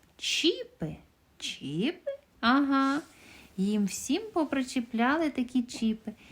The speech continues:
щоби знати, що вони з, з цього району, і щоб, як вони кудись інше забіжать, щоб їх можна було повернути. От вони собі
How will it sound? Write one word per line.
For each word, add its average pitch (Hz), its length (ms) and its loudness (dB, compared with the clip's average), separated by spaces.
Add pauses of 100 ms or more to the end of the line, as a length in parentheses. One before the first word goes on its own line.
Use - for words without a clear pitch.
(180)
щоби 180 360 -2
знати, 220 520 0
що 196 280 -6
вони 196 500 4 (340)
з, - 380 -10
з 180 200 -4
цього 202 400 -2
району, 208 680 0 (320)
і 226 80 0
щоб, 226 260 -2
як 233 140 4
вони 233 180 6
кудись 233 380 2
інше 226 420 4
забіжать, 196 640 0
щоб 214 300 -2
їх 254 180 2
можна 226 280 4
було 208 220 -2
повернути. 175 840 -2
От 294 320 -2
вони 220 240 0
собі 196 360 -4